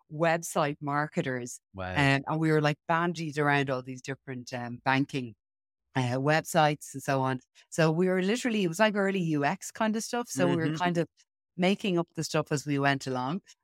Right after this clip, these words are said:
Speaker 1: Um, and then I came home to us, to Ireland, and I just went, "Okay, I, I don't think I'll have the freedom to do what I want to do working for others." So I set up Brightspark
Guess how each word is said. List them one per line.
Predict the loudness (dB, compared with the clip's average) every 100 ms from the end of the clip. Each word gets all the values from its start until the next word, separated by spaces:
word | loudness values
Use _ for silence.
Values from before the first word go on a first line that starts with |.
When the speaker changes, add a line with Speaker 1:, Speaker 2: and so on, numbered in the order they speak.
| _ 2
Speaker 1:
Um, | 4 6 4 2 -2 -2
and | 0
then | 2 2
I | 0
came | -2 -2
home | 0 -2
to | -2
us, | -6 -6 -6
to | -2 -2
Ireland, | 0 2 4 2 0
and | -6 -8
I | -8
just | -6 -10 0
went, | 0 0
"Okay, | -8 0 2 4 2 -2
I, | -4 -4 -6
I | -2
don't | 0 2
think | 2
I'll | 2
have | 2 0
the | -4
freedom | -4 -2 -2 -4 -10
to | -10
do | -10 -6 -6 -6 -4
what | -2
I | 0
want | 0 0 -2
to | -8
do | -2 -2 -2
working | -4 -6 -4 -10
for | -6 -4
others." | -2 0 -2 -2 -12 _ _ _
So | 0
I | 2
set | 4 2
up | 2
Brightspark | -4 -6 -6 2 2 2